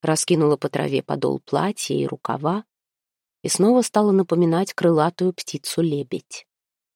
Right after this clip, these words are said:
«Как же вас сюда занесло-то, любезные вы мои? Ведь совсем в другую сторону путь ваш лежал».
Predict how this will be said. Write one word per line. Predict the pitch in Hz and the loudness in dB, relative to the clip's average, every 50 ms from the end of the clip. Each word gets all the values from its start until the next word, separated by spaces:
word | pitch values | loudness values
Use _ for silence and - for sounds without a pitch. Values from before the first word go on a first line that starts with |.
| _ _ _ _ _ _ _ _ _ _ _ _ _ | _ _ _ _ _ _ _ _ _ _ _ _ _
«Как | - 208 240 240 247 | 0 2 2 2 4
же | 247 285 | 2 2
вас | 285 285 277 | 2 2 0
сюда | - - - 302 269 285 277 | -2 0 0 2 4 4 4
занесло-то, | 254 294 294 311 302 - - - 320 320 302 - - - 156 - _ _ _ - | 6 6 4 4 4 2 0 0 0 0 0 -2 -6 -14 -14 -14 _ _ _ -4
любезные | 196 220 277 262 320 330 320 262 180 165 156 151 151 147 | 0 0 0 2 4 4 4 4 2 2 0 0 0 -2
вы | 151 147 | -2 -2
мои? | 147 147 147 147 143 139 139 139 _ _ _ _ _ _ _ _ _ _ - | -2 -2 -2 -2 -4 -6 -8 -10 _ _ _ _ _ _ _ _ _ _ -4
Ведь | 160 170 - | -4 -4 -2
совсем | - 180 170 - - - 185 180 175 165 | 0 -2 -2 -2 0 2 2 2 2 2
в | 160 | 0
другую | - 160 160 151 139 143 143 147 165 220 254 285 311 330 | 0 -2 -2 -2 -4 -4 -2 0 2 2 2 2 0 -2
сторону | - - - - - - 214 185 175 170 165 165 | -2 -4 -6 -4 0 2 4 4 4 4 2 0
путь | 151 _ _ - 208 180 - - | -2 _ _ 0 0 0 0 0
ваш | 139 143 147 - - - | -2 -2 -2 -2 -2 -2
лежал». | 165 170 180 - 170 160 147 143 143 143 151 | 0 0 0 0 0 -2 -4 -4 -6 -8 -12